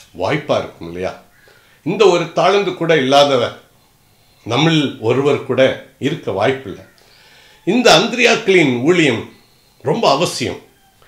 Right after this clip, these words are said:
இந்த காலத்துல பெரிய பெரிய பேதுரு மாதிரி பெரிய பெரிய ஊழியக்காரர்கள் எழும்புவது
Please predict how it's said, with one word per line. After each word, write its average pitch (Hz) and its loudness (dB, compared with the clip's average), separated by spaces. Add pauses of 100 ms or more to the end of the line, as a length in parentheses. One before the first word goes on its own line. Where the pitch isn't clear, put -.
(920)
இந்த 226 0
காலத்துல 214 0
பெரிய 196 -2
பெரிய 165 0
பேதுரு 190 6
மாதிரி 165 0 (640)
பெரிய 202 0
பெரிய 196 4
ஊழியக்காரர்கள் 165 2
எழும்புவது 147 0